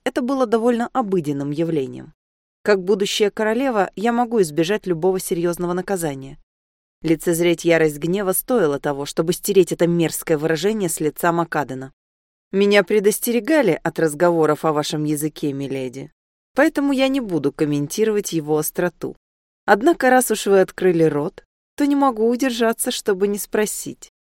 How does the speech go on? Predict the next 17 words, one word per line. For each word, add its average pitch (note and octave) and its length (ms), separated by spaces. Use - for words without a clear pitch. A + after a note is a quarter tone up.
Вам, F3 340
кажется, E3+ 460
нравится G3 520
мясо? D3+ 540
А G#3+ 100
пробовал C#4+ 540
ли G3 140
ваш F3 320
идеальный D#3+ 600
ротик F#3 460
когда-нибудь F#3+ 680
хрен?» C3+ 480
Мои G3+ 240
челюсти A#3 440
настолько F#3+ 500
сильно F#3 340
сжались, E3+ 580